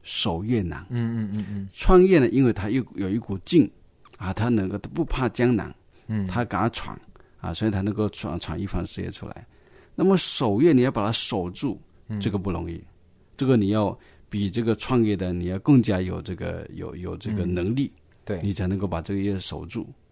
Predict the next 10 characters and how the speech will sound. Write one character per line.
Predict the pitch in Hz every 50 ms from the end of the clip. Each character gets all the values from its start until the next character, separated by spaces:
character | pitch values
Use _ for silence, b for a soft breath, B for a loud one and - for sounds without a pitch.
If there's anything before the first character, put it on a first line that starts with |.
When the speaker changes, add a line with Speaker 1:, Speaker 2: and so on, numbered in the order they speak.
| _ _ _ _ _ _ -
Speaker 1:
呀。 | 98 95 90 82 80 78 -
因 | - 156 180
为 | 175 147
你 | 123 131 127
这 | - 156
个， | 151 151 131 117 - b b b b b b b b
这 | - 151
个 | 151 160 143
守 | - - - 107 95 101 127
业 | 139 127 110 104 98